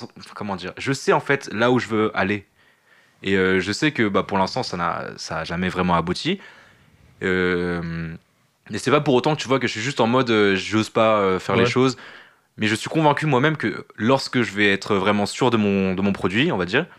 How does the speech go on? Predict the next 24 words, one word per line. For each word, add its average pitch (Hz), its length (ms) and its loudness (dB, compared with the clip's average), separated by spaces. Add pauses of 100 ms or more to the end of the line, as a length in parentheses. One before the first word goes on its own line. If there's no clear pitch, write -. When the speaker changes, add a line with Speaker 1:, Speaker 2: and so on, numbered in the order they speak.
(240)
Speaker 1:
bah 87 140 0
là, 110 320 4
ça - 140 -10
sera 113 140 -2
bon, 101 140 -6
tu - 140 -12
vois. 87 140 -10 (240)
Speaker 2:
Ok. - 160 -10 (400)
Ouais. 117 180 -10 (220)
Speaker 1:
Donc, 113 220 0
euh, 110 120 6
ouais, 131 240 4
mais 110 260 4
là 135 120 6
où - 20 4
je 185 60 -2
suis 147 100 0
d'accord 127 200 4
avec 101 140 2
toi, 160 100 0
c'est - 140 -4
que, - 80 -2
ouais, 117 220 4
euh, 92 320 2